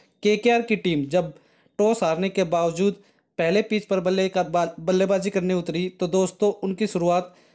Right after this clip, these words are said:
ख़राब ज़रूर रही, लेकिन वो एक लंबा और अच्छा स्कोर खड़ा करने में कामयाब रहे।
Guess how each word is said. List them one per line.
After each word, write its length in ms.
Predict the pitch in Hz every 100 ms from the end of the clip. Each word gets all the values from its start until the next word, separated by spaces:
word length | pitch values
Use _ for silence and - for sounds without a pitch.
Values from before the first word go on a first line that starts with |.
| _ _ -
ख़राब 300 | 165 196 196
ज़रूर 280 | 202 214
रही, 200 | 180 180
लेकिन 320 | 196 190 185 196
वो 280 | 185 208 196
एक 220 | 190 -
लंबा 420 | 180 180 190 190
और 380 | 151 - 160 165 175
अच्छा 240 | 180 214
स्कोर 380 | 208 - 185 180
खड़ा 200 | 160 165
करने 300 | 170 160 165
में 140 | 175
कामयाब 460 | 202 165 156 156 139
रहे। 160 | 123